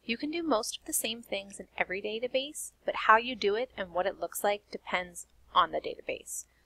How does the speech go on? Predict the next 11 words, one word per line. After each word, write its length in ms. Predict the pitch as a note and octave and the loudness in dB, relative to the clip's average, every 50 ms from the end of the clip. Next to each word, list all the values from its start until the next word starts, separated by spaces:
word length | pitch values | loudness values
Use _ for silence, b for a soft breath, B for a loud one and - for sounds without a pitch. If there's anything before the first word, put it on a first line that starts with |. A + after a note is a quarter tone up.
| _ - | _ -10
So 160 | - - A3 | -6 -2 0
we're 80 | G#3 A3+ | 0 0
gonna 160 | C#4+ D#4+ F#4+ | 0 0 0
look 180 | D#4+ C4 B3+ - | 0 0 0 -2
at 100 | B3 - | -6 -6
Britannica 600 | - - - - F3+ E3+ F3+ - - B3 A#3+ A#3 - _ - | -6 -6 0 2 2 2 2 0 0 2 2 2 2 _ 4
and 160 | G#3+ G3 F3+ | 6 6 6
Explora 640 | F3+ - - - - - F#3 F3 F3 F#3 G3+ A3+ - | 6 0 -6 -6 0 2 4 4 6 4 2 0 -2
side 300 | - - - - - - - | -2 4 4 4 4 4 0
by 120 | - - | -2 -2
side. 280 | - - - - - | -2 -4 -4 -4 -4